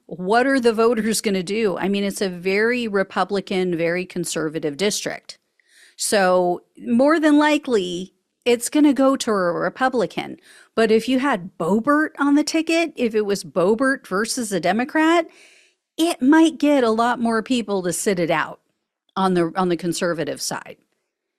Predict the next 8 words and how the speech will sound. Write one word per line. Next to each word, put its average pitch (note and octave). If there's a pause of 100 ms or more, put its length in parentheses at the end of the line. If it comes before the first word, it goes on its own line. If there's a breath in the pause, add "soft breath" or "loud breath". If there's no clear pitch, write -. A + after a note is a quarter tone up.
(220)
So E3
the D#3
fact D4
that C4
she's C#4
not A#3+
doing G#3
well D#3+